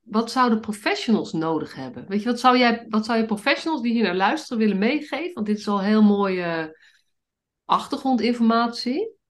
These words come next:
Maar ja, ik pro-, verplaats me dan en dan denk ik, ja, oké, maar ja, dan sta ik daar. Ik ben toch wel verantwoordelijk.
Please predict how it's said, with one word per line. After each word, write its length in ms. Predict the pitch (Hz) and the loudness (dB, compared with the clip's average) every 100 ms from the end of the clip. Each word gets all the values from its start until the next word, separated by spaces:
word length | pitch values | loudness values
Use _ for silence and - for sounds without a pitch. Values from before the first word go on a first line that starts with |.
| _ _ _ _ _ | _ _ _ _ _
Maar 120 | - 220 | -2 -2
ja, 100 | 247 | 0
ik 60 | |
pro-, 140 | - - | -4 -8
verplaats 400 | 214 185 208 214 | 0 4 4 4
me 60 | |
dan 100 | 240 | 0
en 60 | 240 | 2
dan 120 | 247 | 4
denk 160 | 220 214 | 4 4
ik, 100 | 196 | 2
ja, 220 | 202 247 | 2 2
oké, 400 | 240 208 226 381 | 0 -2 0 0
maar 140 | 247 | -2
ja, 200 | 254 226 | -2 -2
dan 140 | 165 175 | -2 -6
sta 240 | - 285 | -2 -2
ik 80 | 226 | -2
daar. 180 | 165 247 | -6 -6
Ik 160 | 247 | 0
ben 180 | 233 208 | 4 4
toch 160 | 214 208 | 4 2
wel 180 | 233 - | 2 2
verantwoordelijk. 1000 | - 170 202 320 381 185 - - - | -2 -2 0 0 2 0 -2 -16 -20